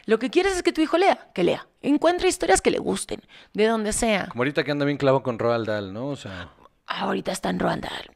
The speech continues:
Speaker 2: Qué chido.
Speaker 1: Jamás estuve, mm, enganchada con.
Speaker 2: No, yo hasta la
Speaker 1: Pero aún
Speaker 2: adolescencia.
Speaker 1: así,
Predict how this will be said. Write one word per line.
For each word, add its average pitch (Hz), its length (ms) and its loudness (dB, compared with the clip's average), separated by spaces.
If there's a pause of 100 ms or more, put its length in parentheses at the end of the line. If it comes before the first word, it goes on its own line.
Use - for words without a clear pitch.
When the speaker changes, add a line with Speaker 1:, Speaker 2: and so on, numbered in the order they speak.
(220)
Speaker 2:
Qué - 100 -12
chido. - 140 -8
Speaker 1:
Jamás 349 460 6
estuve, 285 560 6
mm, 220 540 -4
enganchada 247 640 2
con. 381 140 0 (540)
Speaker 2:
No, 135 180 6
yo 143 140 4
hasta 156 140 4
la 127 140 8
Speaker 1:
Pero 117 180 8
aún 226 140 6
Speaker 2:
adolescencia. 214 180 4
Speaker 1:
así, 262 600 2